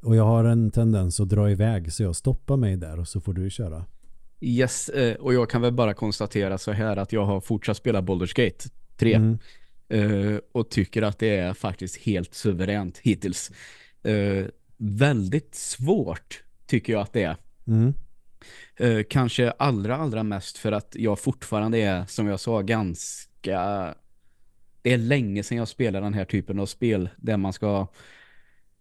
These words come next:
Speaker 2: eh, tänka att det får ju absolut inte gå fort.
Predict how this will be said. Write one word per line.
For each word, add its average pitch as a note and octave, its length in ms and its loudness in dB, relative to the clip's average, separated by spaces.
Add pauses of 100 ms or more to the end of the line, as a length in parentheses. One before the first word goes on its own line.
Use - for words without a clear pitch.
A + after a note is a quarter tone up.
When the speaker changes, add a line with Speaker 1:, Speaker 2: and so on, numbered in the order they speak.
(380)
Speaker 2:
eh, F#2+ 720 0 (200)
tänka A2+ 420 2
att G#2 160 -4
det A2+ 120 4
får A2+ 180 2
ju A2 60 2
absolut A2 560 -2
inte G2+ 220 -2 (180)
gå A2 380 0
fort. - 540 -4